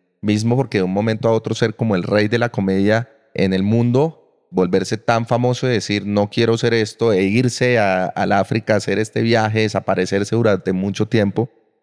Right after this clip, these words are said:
y volver con esa forma de, de oratoria completamente nueva para expresar es maravillosa, que además lo expresa a través de eso que dices tú, de la filosofía. Son mensajes súper filosóficos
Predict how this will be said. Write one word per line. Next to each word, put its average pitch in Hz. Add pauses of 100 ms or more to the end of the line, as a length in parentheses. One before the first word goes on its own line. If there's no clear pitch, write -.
(160)
y 117
volver 110 (400)
con 107
esa 104
forma 113
de, 87 (480)
de 107
oratoria 104
completamente 107
nueva 110 (420)
para 95
expresar 98
es 107
maravillosa, 98 (260)
que 92
además 90
lo 101
expresa 117
a 143
través 95
de 131 (480)
eso 101
que 113
dices 98
tú, 160
de 135
la 98
filosofía. 92
Son 92
mensajes 107
súper 104
filosóficos 101